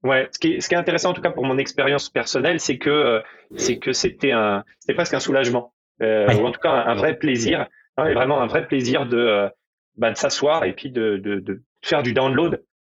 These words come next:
Speaker 1: Alors, je me rends pas bien compte ce que c'est que d'écrire un roman ou d'autres choses, c'est probablement beaucoup plus compliqué. Là, c'était pendant une longue période juste du download de, euh, de, d'années de réflexion et de tout un tas d'idées, d'astuces et de choses qu'on a pu imaginer.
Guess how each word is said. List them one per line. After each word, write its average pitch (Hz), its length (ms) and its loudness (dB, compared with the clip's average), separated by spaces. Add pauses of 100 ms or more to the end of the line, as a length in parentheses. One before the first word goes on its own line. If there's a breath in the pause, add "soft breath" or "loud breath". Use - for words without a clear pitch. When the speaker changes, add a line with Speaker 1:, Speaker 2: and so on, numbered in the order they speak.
(120)
Speaker 1:
Alors, 117 360 0
je - 160 -4
me 143 40 2
rends 151 140 2
pas 175 80 2
bien 165 140 -2
compte 170 180 -4
ce - 60 -20
que - 80 -2
c'est 139 180 -2
que 131 60 -10
d'écrire 117 280 -2
un 107 60 -2
roman 120 300 0
ou 110 80 0
d'autres 107 240 -2
choses, 147 220 0
c'est - 40 -6
probablement 131 320 0
beaucoup 139 260 -4
plus 147 140 -6
compliqué. 123 440 -4 (360 loud breath)
Là, 180 400 2
c'était - 400 -6
pendant 113 200 -4
une 110 100 -4
longue 175 260 -2
période 123 520 0
juste - 320 -6
du 107 200 -2
download 127 520 0
de, 113 100 0
euh, 101 340 2
de, 104 120 -2
d'années 120 300 2
de 131 60 0
réflexion 120 560 0
et 123 60 0
de 117 100 -8
tout - 180 -6
un 127 100 0
tas 127 100 0
d'idées, 110 400 -2
d'astuces 113 560 -2
et 113 60 -2
de - 40 -8
choses - 220 0
qu'on 107 160 -2
a 104 60 0
pu 120 160 -2
imaginer. 110 480 0